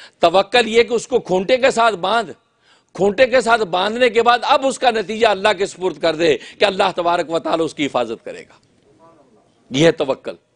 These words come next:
وہ توکل نہیں ہے۔ اگرچہ یہ جب باہر جائے اور وہ سواری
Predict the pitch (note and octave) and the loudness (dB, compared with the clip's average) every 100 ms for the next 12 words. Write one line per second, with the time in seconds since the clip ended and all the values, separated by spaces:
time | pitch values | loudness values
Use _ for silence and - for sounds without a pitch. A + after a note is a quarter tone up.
0 | _ _ - _ D#3 B3+ C4+ B3+ - B3 | _ _ -20 _ 4 4 4 2 2 0
1 | A3+ C4+ A#3 A2 _ _ _ _ _ _ | 0 -2 -2 -6 _ _ _ _ _ _
2 | _ _ - - - F#3 C4+ - C4 B3+ | _ _ -20 -4 0 2 2 0 0 0
3 | F3 A3 F3+ G3+ E3 G#3 A3 G#3 F#3+ A3+ | 4 2 2 0 2 2 4 4 2 2
4 | G3 A#2 _ _ F#3+ G#3+ A3 A3+ G3+ - | 0 -4 _ _ 2 4 4 4 2 -2
5 | E3+ F#3 A3+ | 0 0 0